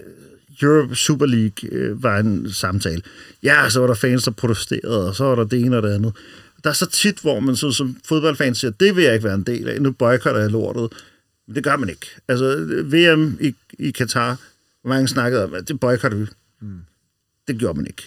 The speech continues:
Speaker 1: Altså, og vi skal være helt sikre på, at tyve tredive, der skal vi til V M i Saudi-Arabien. Der bliver samme historie. Der kommer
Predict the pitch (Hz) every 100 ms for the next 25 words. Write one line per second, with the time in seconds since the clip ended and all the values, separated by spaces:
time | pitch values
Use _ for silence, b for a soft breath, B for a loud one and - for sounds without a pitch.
0 | - - 131 131 120 - B B B 143
1 | 135 117 160 135 214 - 185 180 156 -
2 | 160 139 123 139 147 139 - 135 120 131
3 | 127 131 135 139 131 110 - 107 104 -
4 | - 82 92 123 147 - - - B B
5 | B - 147 139 120